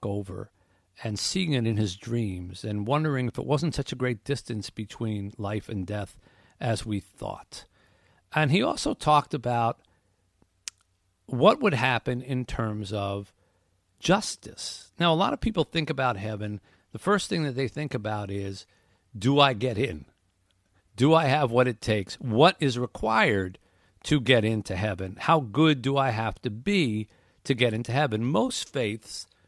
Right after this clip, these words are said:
suggest that there's a bit of a give and a take, uh, here to this. Uh, for example,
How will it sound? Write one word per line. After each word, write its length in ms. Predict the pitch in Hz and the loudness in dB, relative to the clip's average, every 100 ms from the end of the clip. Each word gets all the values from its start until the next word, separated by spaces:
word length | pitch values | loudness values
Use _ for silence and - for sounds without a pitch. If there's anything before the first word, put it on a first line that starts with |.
| _ _ _ _ - | _ _ _ _ -8
suggest 640 | - 214 165 175 139 - | -2 -2 0 2 0 0
that 280 | 160 143 - | -4 -4 -4
there's 280 | 180 170 160 | 0 0 0
a 60 | |
bit 200 | 139 185 | 2 4
of 80 | 160 | 4
a 60 | 143 | 4
give 180 | 143 | 4
and 120 | 139 127 | 2 0
a 40 | |
take, 480 | - 107 101 - - _ _ _ _ _ _ | 0 -2 -2 -14 -20 _ _ _ _ _ _
uh, 140 | 131 | -6
here 340 | 120 110 117 101 | -4 0 0 -2
to 140 | - | -6
this. 400 | 98 101 113 - - | -10 -10 -8 -10 -8
Uh, 440 | 117 107 104 110 117 139 | -6 -6 -8 -12 -14 -16
for 260 | - 131 117 | -8 -4 -4
example, 640 | 107 120 110 - 107 107 | -4 -4 -4 0 0 -2